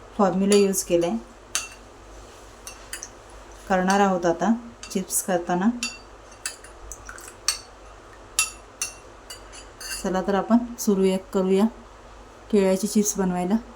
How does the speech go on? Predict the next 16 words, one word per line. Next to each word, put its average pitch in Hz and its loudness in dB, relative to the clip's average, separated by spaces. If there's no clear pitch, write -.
हे 208 -6
पहा 214 -4
आपण 247 2
कढई 214 4
ठेवली 214 0
गरम 202 0
करायला. 196 -2
गॅसचा 214 -2
आच 214 0
हा 220 -4
मंदच 214 0
आहे. 208 -2
तेलही, 247 2
तेलही 240 0
मंद 220 0
आचेवरच 226 0